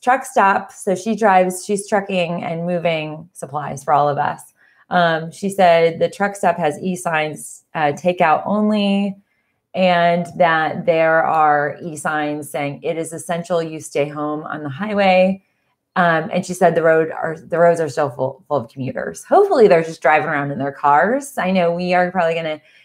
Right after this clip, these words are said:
get out of the house and drive around, but we're not going anywhere. Um, so, um, <clears throat> it's pretty, pretty substantial what we have happening. Um, and so it becomes so crucial,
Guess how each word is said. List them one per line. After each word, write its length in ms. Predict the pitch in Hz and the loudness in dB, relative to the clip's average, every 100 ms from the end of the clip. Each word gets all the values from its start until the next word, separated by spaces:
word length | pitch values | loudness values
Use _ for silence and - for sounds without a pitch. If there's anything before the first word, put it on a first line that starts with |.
| _ _ | _ _
get 180 | 196 180 | 4 6
out 160 | 165 | 4
of 60 | 165 | 2
the 60 | |
house 360 | 165 156 156 - | 2 0 0 -6
and 120 | 165 | -10
drive 260 | 156 147 147 | -2 -2 -2
around, 420 | 147 143 151 165 | -2 -2 -4 -6
but 120 | 156 | -8
we're 100 | 156 | -6
not 200 | 151 147 | -8 -6
going 260 | 151 139 151 | -6 -6 -4
anywhere. 480 | 190 226 285 359 _ - - _ _ _ | -4 -2 -2 -6 _ -20 -20 _ _ _
Um, 720 | 190 185 180 170 165 170 170 - | 2 4 4 2 -2 -6 -12 -18
so, 580 | - 220 214 208 208 202 _ _ _ _ | 2 6 8 6 2 -8 _ _ _ _
um, 580 | - 214 208 190 185 185 170 _ 269 | 0 4 4 2 0 -6 -12 _ -6
<clears throat> 360 | 302 214 165 _ _ _ _ _ _ - | -2 -2 -4 _ _ _ _ _ _ -10
it's 120 | 208 202 | -8 -4
pretty, 420 | 240 254 285 - | -2 -2 -4 -6
pretty 220 | 240 254 | -4 -4
substantial 600 | 247 254 - 214 208 208 | -4 -8 -4 -4 -2 0
what 240 | 180 175 - | 2 2 0
we 100 | 196 | -2
have 140 | 175 | 0
happening. 720 | 170 156 156 147 143 147 - - | -2 -4 -4 -6 -6 -8 -12 -8
Um, 500 | 160 151 143 143 - | -6 -4 -6 -8 -10
and 300 | 180 165 160 | -6 -6 -6
so 220 | 160 170 156 | -6 -4 -2
it 260 | 208 208 | 2 2
becomes 460 | 233 202 180 175 - | 0 -2 -4 -4 -10
so 480 | - 180 170 180 180 | 0 4 6 6 2
crucial, 720 | - 156 135 147 139 143 | -6 -10 -8 -6 -6 -10